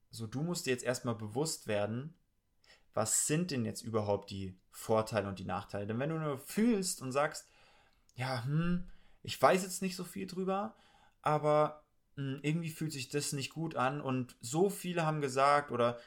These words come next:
ein paar Leute oder meine beste Freundin hat gesagt, hey, in dem anderen, ähm, geht's mir total viel besser, also geh da unbedingt auch hin.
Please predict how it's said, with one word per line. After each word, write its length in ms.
ein 80
paar 220
Leute 220
oder 120
meine 200
beste 320
Freundin 380
hat 160
gesagt, 380
hey, 220
in 160
dem 140
anderen, 480
ähm, 360
geht's 260
mir 180
total 400
viel 140
besser, 320
also 180
geh 160
da 120
unbedingt 460
auch 220
hin. 320